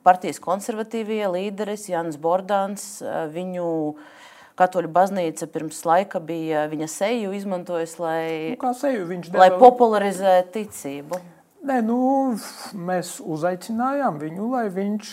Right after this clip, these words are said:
Speaker 2: eh, pasaka, ko, ko viņam nozīmē, ko viņam nozīmē ticība, bet
Speaker 1: Tad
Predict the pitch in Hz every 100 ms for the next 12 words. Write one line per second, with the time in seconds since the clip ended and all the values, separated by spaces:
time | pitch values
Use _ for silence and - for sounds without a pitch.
0 | - 233 240 247 247 175 170 190 - 156
1 | - 202 226 220 165 180 190 - 160 165
2 | 196 165 160 156 151 190 196 208 214 220
3 | - - 226 - 170 175 185 196 214 220
4 | 233 240 233 269 - - 151 139 165 180
5 | 165 - - _ - - - - - _
6 | _ -